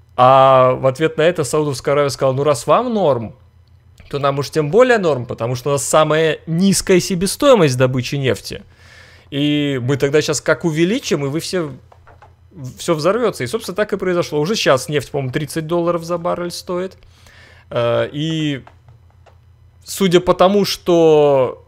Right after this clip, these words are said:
истерия с коронавирусом продолжается, и будут, э, ещё всякие меры по его локализации, соответственно, по карантину и по уменьшению выхода работников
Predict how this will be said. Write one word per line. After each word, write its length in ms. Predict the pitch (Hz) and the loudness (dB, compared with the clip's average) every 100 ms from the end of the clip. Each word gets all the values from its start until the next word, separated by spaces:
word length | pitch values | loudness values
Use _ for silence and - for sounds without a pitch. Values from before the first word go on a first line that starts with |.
| _ _ _ | _ _ _
истерия 540 | 165 - - 180 175 160 | -8 -6 -4 0 2 2
с 80 | |
коронавирусом 720 | - 165 160 160 165 143 147 | 0 0 2 2 0 -2 -4
продолжается, 800 | 143 151 147 143 143 139 123 123 | -2 0 2 2 2 2 2 -2
и 40 | 127 | -6
будут, 380 | 123 139 127 - | -4 -6 -8 -6
э, 300 | 135 123 123 123 | -4 -2 -4 -6
ещё 260 | 139 170 | -6 -4
всякие 400 | 143 156 147 147 | 0 0 0 -2
меры 400 | 143 156 139 123 | 0 0 2 0
по 500 | 117 - 147 143 127 - - - - _ _ _ _ | -2 -2 2 2 2 -2 -20 -20 -20 _ _ _ _
его 260 | 143 143 160 | -6 0 4
локализации, 800 | 151 - 156 147 156 139 - 127 | 4 4 4 4 6 4 2 -4
соответственно, 720 | 135 127 139 147 - 139 131 | -2 -2 -2 -4 -6 -4 -2
по 140 | 127 | -2
карантину 840 | 131 143 147 147 127 175 165 143 131 | 0 2 2 0 -2 -4 -2 -2 -4
и 100 | 127 | -6
по 120 | 143 | -6
уменьшению 640 | 143 143 127 165 156 143 | -6 -6 -4 -4 -2 -4
выхода 720 | 135 143 143 131 131 127 120 123 | -4 -4 -2 2 2 4 2 2
работников 920 | 135 127 147 147 127 127 123 - | 0 0 -2 -4 -4 -4 -4 -12